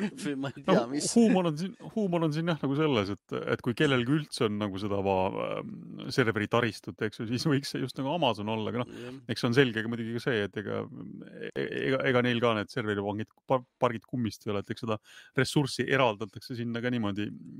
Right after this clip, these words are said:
Speaker 1: mõistuse piires, aga ju siis see arvutus läks natukene nihu, aga igatahes jah, umbes need serverid olid.
Speaker 2: No siiamaani on, et, eh, neil on, eh, olukord nii hull, et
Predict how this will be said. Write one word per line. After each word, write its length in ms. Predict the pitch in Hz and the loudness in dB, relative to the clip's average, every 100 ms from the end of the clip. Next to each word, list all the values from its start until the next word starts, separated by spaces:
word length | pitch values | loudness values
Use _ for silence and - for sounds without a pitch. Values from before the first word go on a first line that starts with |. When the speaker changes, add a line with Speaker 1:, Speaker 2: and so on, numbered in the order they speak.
| 180 | -8
Speaker 1:
mõistuse 480 | 147 139 - 107 101 | 2 2 2 -4 -6
piires, 320 | 104 101 107 | -6 -8 -10
aga 160 | 110 107 | -10 -8
ju 80 | 104 107 | -8 -8
siis 160 | - 110 | -8 -6
see 100 | 104 _ _ - - - - - _ _ 127 | -8 _ _ -20 -20 -20 -20 -20 _ _ 4
arvutus 420 | 127 107 - 101 | 4 2 -6 -2
läks 180 | 113 - | -2 0
natukene 540 | 120 127 - - 113 113 | 0 0 -2 -6 -4 -2
nihu, 300 | 120 98 95 | -2 -4 -6
aga 120 | 98 | -6
igatahes 240 | 101 101 98 | -4 -4 -2
jah, 200 | 104 107 | -2 -2
umbes 300 | 123 113 104 95 | -2 0 -2 -4
need 80 | |
serverid 380 | - 107 98 104 | -2 -2 -2 -2
olid. 200 | 123 107 _ _ _ _ _ _ _ _ - - | -2 -2 _ _ _ _ _ _ _ _ -20 -8
Speaker 2:
No 140 | 147 - - | -4 -4 2
siiamaani 680 | - 180 151 226 165 113 107 | 2 4 4 6 6 4 0
on, 160 | 101 92 | -4 -8
et, 240 | - - | -8 -4
eh, 480 | 101 98 101 104 85 98 - _ 135 | -2 -2 -4 -8 -12 -14 -18 _ -6
neil 160 | 139 | -2
on, 140 | 135 131 135 | 0 -2 -2
eh, 240 | 139 135 | -2 -2
olukord 460 | 156 196 151 131 151 | 0 2 2 2 0
nii 100 | 160 | -2
hull, 240 | 196 160 117 | 0 0 -2
et 320 | - - | -4 -6